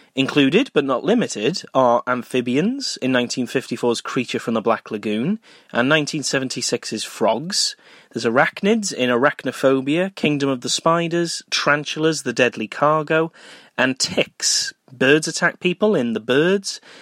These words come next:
uh, Birdemic, Shock and Terror, uh, crabs do in Attack of the Crab Monsters, a, a variety of fish in Piranha, its sequel, Piranha Two,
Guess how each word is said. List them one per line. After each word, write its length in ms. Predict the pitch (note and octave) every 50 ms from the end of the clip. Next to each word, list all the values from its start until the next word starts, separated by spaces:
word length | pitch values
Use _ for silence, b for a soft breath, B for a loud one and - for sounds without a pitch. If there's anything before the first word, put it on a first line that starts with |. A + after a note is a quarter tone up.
| B B B
uh, 120 | - A2+ A#2
Birdemic, 680 | A2+ - A#2+ A#2+ A#2 A2 A2 C3+ C3+ D3 D#3+ E3+ - -
Shock 380 | - - - C#3+ - - -
and 120 | A#2+ A2 G#2+
Terror, 520 | - - - D#3+ D#3+ E3 F#3 G#3+ B3+ A#3+ _ b b b b b b b b
uh, 140 | - A2+ G#2+ -
crabs 500 | - - - E3 E3+ F#3 F3+ D#3+ - -
do 320 | - F3 F#3 G3+ A3 A3
in 220 | G3 C#3 C3 A#2+ A2+
Attack 340 | - - - B2+ - - -
of 100 | C3+ -
the 80 | B2
Crab 280 | - - - E3 F3 E3+
Monsters, 800 | F3 F3+ F3+ F3+ E3+ - - - G3 G#3+ A3 G#3 - - - - B B B B B B B B B -
a, 60 | - C3 C3
a 40 |
variety 540 | C3+ C3 C#3+ D3 E3+ G3+ G3 D#3 - - B2
of 60 | A#2
fish 400 | - - F3 C#3+ D3+ - - -
in 120 | B2 A2+ A2
Piranha, 680 | - - A#2+ A#2 B2 C#3 D#3 D#3+ E3 E3 E3 E3+ F3 -
its 160 | - A#2+ -
sequel, 420 | - - D#3 D3 - - F3+ F#3
Piranha 420 | - - A#2+ A2+ A2+ A2 G#2+ G#2+ -
Two, 460 | - - - - D#3+ E3+ F3 F3+